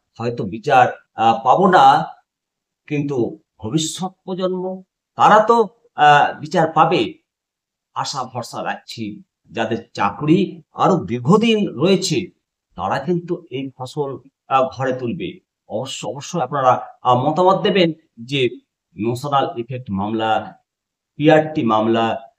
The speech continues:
টিজিটি মামলা, এই মামলাগুলোর, আহ,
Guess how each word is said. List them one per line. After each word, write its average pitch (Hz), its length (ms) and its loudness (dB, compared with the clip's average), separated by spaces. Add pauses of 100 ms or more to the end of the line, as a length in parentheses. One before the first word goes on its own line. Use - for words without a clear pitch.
(140)
টিজিটি 170 380 -2
মামলা, 117 720 0 (220)
এই 123 200 0
মামলাগুলোর, 123 840 -2 (160)
আহ, 127 280 6